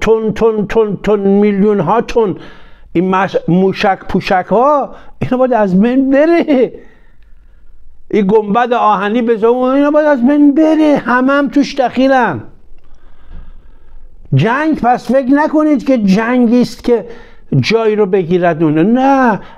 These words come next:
الان مدت هاست جنگ که بخواد بشه خیلی ساده می‌شه. این خودکار خودنویس رو می‌بینید؟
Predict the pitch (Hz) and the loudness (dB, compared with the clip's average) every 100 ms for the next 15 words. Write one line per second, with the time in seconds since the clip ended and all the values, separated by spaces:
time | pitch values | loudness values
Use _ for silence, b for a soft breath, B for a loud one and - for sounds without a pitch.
0 | B 185 233 294 269 254 214 208 262 254 | B -2 0 0 2 2 0 0 0 0
1 | - 247 302 311 285 - 156 147 240 285 | -2 0 2 2 0 -2 -2 0 0 0
2 | 285 240 240 240 240 196 226 - 302 302 | 0 -2 -2 0 0 0 0 2 2 2
3 | - B B B B - - 254 294 302 | -2 B B B B -8 0 2 4 4
4 | 285 - - 247 247 269 277 196 220 190 | 4 2 0 2 2 2 2 2 0 0
5 | 285 214 226 214 226 240 240 226 208 208 | -2 0 0 0 0 0 0 0 2 0
6 | 233 254 269 277 240 233 214 | 0 2 4 4 4 2 -2